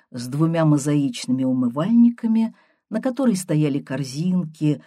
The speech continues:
полные пахучей банной дребедени, и свечи в бронзовых подсвечниках. Взглянула в зеркало и весело, возбужденно воскликнула: "Боже, что там творится! Какой разврат!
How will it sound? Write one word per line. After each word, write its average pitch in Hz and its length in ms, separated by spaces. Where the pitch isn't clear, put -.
полные 131 400
пахучей 127 600
банной 120 520
дребедени, 123 920
и 127 80
свечи 147 600
в 80 120
бронзовых 117 680
подсвечниках. - 960
Взглянула 143 560
в 120 60
зеркало 165 720
и 156 100
весело, 160 760
возбужденно 160 840
воскликнула: 156 880
"Боже, 170 500
что 165 260
там 196 240
творится! 208 880
Какой 180 600
разврат! 233 640